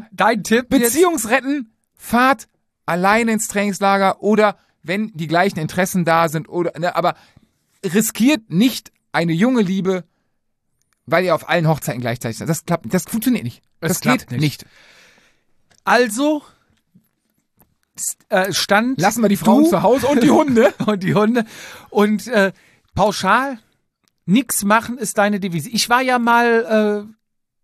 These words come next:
Speaker 1: bei, äh, bei
Speaker 2: Ja, hab ich auch
Speaker 1: Airbnb
Speaker 2: nicht verstanden. Hey, ich hab
Speaker 1: und
Speaker 2: keinen Bock
Speaker 1: hab,
Speaker 2: drauf, echt
Speaker 1: hab
Speaker 2: nicht.
Speaker 1: ja, ja, ich wollte einfach mal testen, Pfennig, da brenne ich mal so diese
Speaker 2: Hm?
Speaker 1: Flitzlogik.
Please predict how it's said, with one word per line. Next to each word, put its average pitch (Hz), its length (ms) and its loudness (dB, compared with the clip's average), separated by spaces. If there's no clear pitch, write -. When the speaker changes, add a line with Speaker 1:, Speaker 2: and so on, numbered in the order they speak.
Speaker 1:
bei, 180 120 -2
äh, 190 300 -12
bei 147 180 -4
Speaker 2:
Ja, 226 220 2
hab 220 100 -2
ich 220 60 4
auch 214 80 4
Speaker 1:
Airbnb 165 160 0
Speaker 2:
nicht 262 120 6
verstanden. 151 300 0
Hey, 202 80 4
ich 233 40 4
hab 185 80 2
Speaker 1:
und 226 60 -4
Speaker 2:
keinen 294 200 -6
Bock - 220 -18
Speaker 1:
hab, - 100 -2
Speaker 2:
drauf, 110 140 -6
echt 202 160 -10
Speaker 1:
hab 208 80 -6
Speaker 2:
nicht. - 100 -8
Speaker 1:
ja, 220 140 0
ja, 220 180 -2
ich 220 160 -6
wollte 269 360 -4
einfach 311 380 0
mal 262 200 0
testen, 233 640 -2
Pfennig, 247 360 0
da 160 120 2
brenne 180 300 0
ich 285 140 -8
mal 214 140 2
so 180 100 -2
diese 156 280 -6
Speaker 2:
Hm? 147 140 0
Speaker 1:
Flitzlogik. 247 500 -4